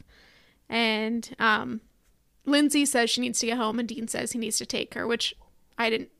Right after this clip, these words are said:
find as rude. But as they walk <laughs> away, Lorelai and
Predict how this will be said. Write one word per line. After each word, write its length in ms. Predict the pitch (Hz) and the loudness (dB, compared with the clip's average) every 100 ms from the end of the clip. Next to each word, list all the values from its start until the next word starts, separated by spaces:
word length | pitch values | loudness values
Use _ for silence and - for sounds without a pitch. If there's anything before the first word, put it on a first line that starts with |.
| _ - | _ -4
find 280 | 240 247 | -2 0
as 240 | 269 233 - - | -2 -4 -8 -4
rude. 400 | 247 254 247 240 | 0 2 0 -2
But 260 | 269 254 - | 4 4 4
as 180 | 254 233 | -2 0
they 120 | 240 | 0
walk 280 | 226 233 240 | 2 2 2
<laughs> 0 | |
away, 460 | 277 262 262 254 240 - - - | 2 6 6 4 -2 -14 -20 -6
Lorelai 640 | 247 247 - 240 247 233 240 | 2 4 6 4 4 4 2
and 400 | 226 226 233 220 | 0 0 0 -4